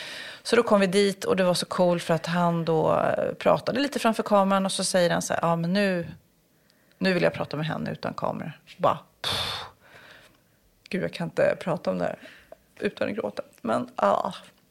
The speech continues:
I alla fall, så tycker jag det är så häftigt att alla tar sig tid till den här lilla tjejen. Sen så sändes det här programmet och, eh, henne, hon hade en storbror och storbröder kommer ju ofta i kläm.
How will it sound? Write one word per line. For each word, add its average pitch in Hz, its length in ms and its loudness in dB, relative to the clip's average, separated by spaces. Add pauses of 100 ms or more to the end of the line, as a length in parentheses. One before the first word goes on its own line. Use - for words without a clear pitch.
(140)
I - 220 -20
alla 220 200 4
fall, 180 140 4 (720)
så - 160 -2
tycker 202 220 -2
jag 190 60 6
det - 20 4
är 175 80 -2
så 190 60 0
häftigt 175 320 -2
att - 140 -6
alla 180 320 0
tar 180 360 4
sig 165 180 0
tid - 340 -4
till - 80 -12
den 90 80 -2
här 87 80 2
lilla 165 200 -2
tjejen. - 360 -2 (640)
Sen 202 220 0
så 202 80 -2
sändes 190 460 2
det 208 80 2
här 87 80 4
programmet 170 540 -2 (160)
och, - 340 -6
eh, 151 120 0
henne, 180 280 0
hon 175 120 0
hade 170 100 4
en 175 40 4
storbror 226 560 4
och 233 80 -2
storbröder 190 1080 2
kommer 185 260 0
ju 180 60 2
ofta - 180 -2
i - 40 0
kläm. 294 500 2